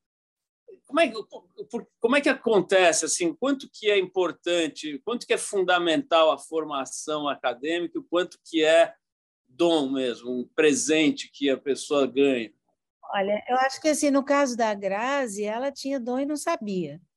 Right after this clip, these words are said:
Speaker 2: né? Eu sou bem fã dela. Acho ela, essa última novela que ela fez também, ela fazia com tanta sinceridade, porque é difícil,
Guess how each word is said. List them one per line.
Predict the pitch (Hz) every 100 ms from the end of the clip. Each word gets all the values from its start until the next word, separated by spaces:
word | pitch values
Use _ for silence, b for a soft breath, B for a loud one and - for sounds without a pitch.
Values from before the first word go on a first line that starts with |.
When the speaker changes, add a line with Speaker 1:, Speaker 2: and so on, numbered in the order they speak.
| _
Speaker 2:
né? | 175 220 277 - _ _ _ _
Eu | 175 185
sou | 185 240 247
bem | 214 254 403
fã | - 240 220
dela. | 196 143 123 - _ _ _ _ _ _
Acho | 185 185 202
ela, | 202 208 220 233 214 - _ _
essa | - 202 190 208
última | 214 208 208
novela | 202 196 196 190
que | 190
ela | 180
fez | 170 202 196 190
também, | 190 180 202 254 311 _ _ b b b _
ela | 202 220
fazia | 220 220 202 226
com | 220 202
tanta | 196 254 277 247
sinceridade, | 240 220 233 202 180 214 226
porque | -
é |
difícil, | 220 247 - 302 349 - -